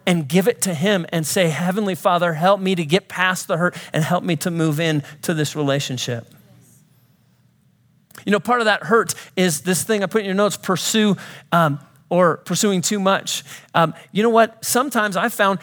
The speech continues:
sometimes in relationships, there is a person that is the pursuer.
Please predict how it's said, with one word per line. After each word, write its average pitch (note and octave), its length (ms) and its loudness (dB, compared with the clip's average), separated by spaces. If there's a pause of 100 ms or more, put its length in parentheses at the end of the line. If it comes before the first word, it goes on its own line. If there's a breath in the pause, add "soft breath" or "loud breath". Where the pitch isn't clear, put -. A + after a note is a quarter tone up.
sometimes B3 420 0
in G#3 80 -2
relationships, F#3+ 680 0 (180 loud breath)
there G3+ 200 4
is G3 160 2
a F#3 60 -2
person G#3+ 400 -2
that G#3+ 220 2
is A3 220 0
the A#3 80 0
pursuer. A3+ 600 0